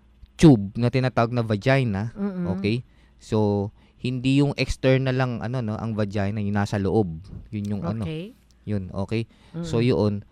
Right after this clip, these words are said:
Speaker 1: dun tatanggapin yung, ah, semen, no?
Speaker 2: Ah, yung
Speaker 1: Ng,
Speaker 2: sperm.
Speaker 1: ng lalaki,
Speaker 2: Mm-mm.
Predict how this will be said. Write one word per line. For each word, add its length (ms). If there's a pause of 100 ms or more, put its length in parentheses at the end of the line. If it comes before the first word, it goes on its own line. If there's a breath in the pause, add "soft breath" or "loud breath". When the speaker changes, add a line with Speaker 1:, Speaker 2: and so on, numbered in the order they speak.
Speaker 1:
dun 220
tatanggapin 760
yung, 400 (540)
ah, 160
semen, 560
no? 120
Speaker 2:
Ah, 140
yung 160
Speaker 1:
Ng, 140
Speaker 2:
sperm. 280
Speaker 1:
ng 180
lalaki, 340
Speaker 2:
Mm-mm. 160